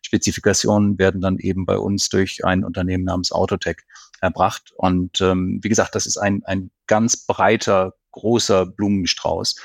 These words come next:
Was ist der vereinende Faktor? Der vereinende Faktor in der Logistik ist einfach, es ist ein People's Business. Wir haben ganz, ganz viel mit Menschen zu tun, die miteinander einfach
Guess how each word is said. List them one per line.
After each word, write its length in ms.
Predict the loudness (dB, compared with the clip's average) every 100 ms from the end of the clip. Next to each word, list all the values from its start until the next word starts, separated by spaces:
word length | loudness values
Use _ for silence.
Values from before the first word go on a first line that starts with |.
| -20 -20 _ -2
Was 160 | 2
ist 140 | 2 2
der 80 |
vereinende 480 | 2 0 2 2 0
Faktor? 400 | -2 -4 0 2
Der 100 | 2
vereinende 460 | 0 0 0 0 -2
Faktor 420 | -2 -2 0 0
in 140 | 0
der 200 | 0 0 -2
Logistik 440 | -2 0 0 -2
ist 340 | -2 -4 -6 -2
einfach, 300 | 0 0 -2
es 100 | -2
ist 140 | -2
ein 80 | -2
People's 320 | -4 -2 -2
Business. 520 | 0 -2 -2 -4 -6 _ -2
Wir 100 | 0
haben 180 | 0
ganz, 320 | 2 2 2 0
ganz 220 | 0 0
viel 280 | 2 0 0 -8 -20 _
mit 180 | -6 0
Menschen 340 | 2 4 2
zu 180 | 0 -4
tun, 500 | -4 0 4 2 0 -2
die 320 | 0 0 0 -4
miteinander 720 | 0 2 2 4 2 2 0
einfach 380 | -2 -4 -8